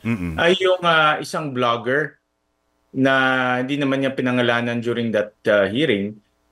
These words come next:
Speaker 2: Ah, so doon nang galing, no? So, ah, i-, i-, i-, alam niyo naman ang vlogger is un-, un-, ah,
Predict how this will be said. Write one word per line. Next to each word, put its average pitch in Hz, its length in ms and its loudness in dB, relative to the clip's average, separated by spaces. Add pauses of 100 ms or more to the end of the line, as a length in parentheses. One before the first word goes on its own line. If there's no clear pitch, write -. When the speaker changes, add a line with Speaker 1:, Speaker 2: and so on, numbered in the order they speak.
(140)
Speaker 2:
Ah, 127 480 2
so 165 240 -6
doon 170 300 -2
nang 156 180 -2
galing, 117 560 0
no? 117 80 -6
So, 165 800 4 (260)
ah, 139 800 2
i-, - 160 -12 (720)
i-, 110 240 -4
i-, 135 80 0
alam 156 240 2
niyo 160 160 2
naman 160 160 4
ang 147 140 2
vlogger 143 340 2
is 143 160 -4
un-, 131 320 -2
un-, 127 320 -2
ah, 117 400 0